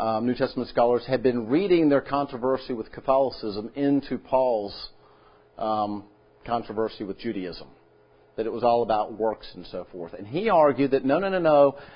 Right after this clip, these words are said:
uh, based on the rab-, the rabbinic writings and based on Qumran and based on all of these other writings,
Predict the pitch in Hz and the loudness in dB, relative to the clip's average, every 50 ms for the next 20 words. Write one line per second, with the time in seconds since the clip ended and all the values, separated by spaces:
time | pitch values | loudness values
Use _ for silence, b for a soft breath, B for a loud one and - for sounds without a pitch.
0 | B B B B B B B B B _ _ _ _ _ _ _ - 120 113 117 | B B B B B B B B B _ _ _ _ _ _ _ 2 4 4 4
1 | - 131 104 147 160 180 180 180 - 180 175 180 175 180 175 175 165 160 160 139 | 2 4 8 10 10 10 10 8 8 8 8 10 10 6 6 4 4 4 2 2
2 | - - - 151 147 135 147 147 143 135 127 147 156 160 147 - 131 139 139 139 | 0 -8 -8 -8 -2 4 4 4 4 8 8 8 8 8 4 4 6 8 10 10
3 | 143 139 143 143 143 139 135 135 143 143 127 143 143 147 147 - 147 143 139 143 | 10 8 6 4 2 0 0 0 -2 4 4 4 4 4 2 0 0 0 -2 -4
4 | - - 147 147 139 131 127 127 127 131 127 131 131 131 131 123 110 98 131 135 | -2 0 2 2 4 4 6 6 6 6 4 2 2 0 -2 -2 2 2 2 2
5 | 131 - 139 131 127 127 131 131 120 127 120 127 135 131 131 123 127 131 131 131 | 2 0 0 0 2 2 2 2 2 0 2 4 4 4 4 4 6 6 6 6
6 | 113 117 117 117 110 - | 4 2 -2 -4 -8 -10